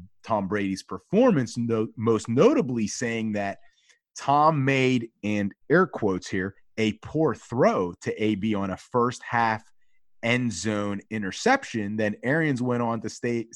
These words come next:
to say that Mike Evans didn't get targeted, but, and again, quote unquote, "Mike was open." So, J T, this isn't the first time,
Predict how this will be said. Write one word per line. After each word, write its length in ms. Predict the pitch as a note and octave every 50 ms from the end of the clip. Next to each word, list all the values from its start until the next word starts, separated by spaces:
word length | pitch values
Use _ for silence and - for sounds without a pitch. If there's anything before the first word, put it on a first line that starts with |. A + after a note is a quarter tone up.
| - -
to 100 | - A2
say 220 | - - B2 A#2
that 160 | A2+ G#2+ G2+ F2
Mike 280 | G2+ G#2+ A#2 A2 - -
Evans 420 | - E3 A#3 A#3 F#3 C#3 B2 A2+ F#2+
didn't 300 | F#2 B2 B2+ C3 A#2+ G#2+
get 220 | A#2 A#2+ - -
targeted, 720 | - - B2 A#2 A#2 A#2 G#2+ A2+ A#2 A2+ A2 G#2 F#2+ E2 E2
but, 300 | - G3 B3 B3 D3+ G2 - - - - - - - - - -
and 140 | - G#2+ G#2
again, 500 | G#2+ G#2 F2+ G2 A2 A2 G#2+ G#2 G2+ G2+ - _
quote 280 | - - A#2+ A2 G#2+ G#2
unquote, 500 | G2+ G2+ F#2+ - - A2+ G#2+ A2 A2+ - - - - - -
"Mike 460 | F#2+ G2+ A2 A2 A2+ A2+ G#2+ - A#2
was 460 | G#2 F#2+ G2+ G#2 G#2 G2+ G2+ F#2+ - - - _ -
open." 460 | C#3+ F#3 C4+ E4+ - - - G2 D#2 - - - - - - - - - - _ _ _ _ _ _
So, 500 | - - F3 D#3+ C3+ D3 B2 F#2+ - - - - - _ _ _ _ _ _ _
J 180 | - C#3 C#3 C#3
T, 340 | C#3 - F3+ D3+ A#2 - - - _ _ -
this 200 | G#2 G2+ - -
isn't 300 | E3+ G#3+ G#3+ B3 A#3 A#3
the 80 | A3+
first 400 | A3+ - C4 C4 C#4 C#4 - -
time, 520 | - F3+ D#3+ C3+ B2 A2 G2 F#2+ F#2+ G2